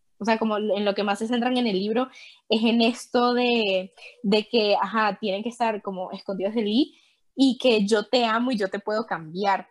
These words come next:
Eso se ve mucho en el libro, que él pensaba que ella podía cambiar como la, la actitud violenta de Noah y eso la hacía aún más, eh, como apta para tener una relación con él.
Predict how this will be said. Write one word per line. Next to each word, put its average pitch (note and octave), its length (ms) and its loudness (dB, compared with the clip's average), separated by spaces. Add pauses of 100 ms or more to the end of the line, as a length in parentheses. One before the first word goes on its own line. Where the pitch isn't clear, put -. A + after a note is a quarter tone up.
Eso G#3+ 220 -4
se A3+ 120 -6
ve F#3+ 120 0
mucho G3 300 -8
en A3+ 80 -4
el F#3 120 -6
libro, F3+ 280 -4
que F#3+ 200 -4
él G3+ 320 2 (100)
pensaba A3 380 0
que - 140 -4
ella F#3 140 0
podía F3 260 -2
cambiar F3 420 -2
como G#3 320 -4
la, F3+ 360 -2
la F#3 100 -4
actitud F3+ 320 -10
violenta G3+ 500 0
de G#3+ 140 0
Noah F3+ 380 -2 (340)
y A#3 180 4
eso G#3+ 220 0
la A#3+ 120 4
hacía G#3+ 280 -4
aún G3+ 400 -4
más, - 520 -10 (220)
eh, A3 380 -2 (480)
como A3+ 640 0
apta G#3 460 -2
para G3+ 200 -2
tener G3+ 200 -10
una G#3 220 -6
relación G3+ 580 -8
con F#3+ 240 -6
él. F3+ 200 -4